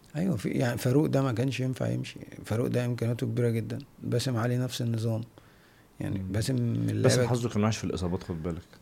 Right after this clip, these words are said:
Speaker 2: قصة تانية دي.
Speaker 1: هو الموضوع كله كان بالنسبة له نفسي يعني. باسم فجأة لقى نفسه الناس بتركب عليه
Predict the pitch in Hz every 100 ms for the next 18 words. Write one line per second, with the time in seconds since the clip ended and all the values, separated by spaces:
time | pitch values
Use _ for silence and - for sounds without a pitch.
0 | - - 107 95 85 80 - 123 147 151
1 | 151 147 180 180 180 160 139 131 127 120
2 | 135 131 127 - - - 107 - 101 101
3 | 117 113 - - 120 120 127 127 117 135
4 | 139 123 123 127 127 - 127 120 117 -
5 | - - - - - - - 127 127 127
6 | 131 - 127 117 117 123 139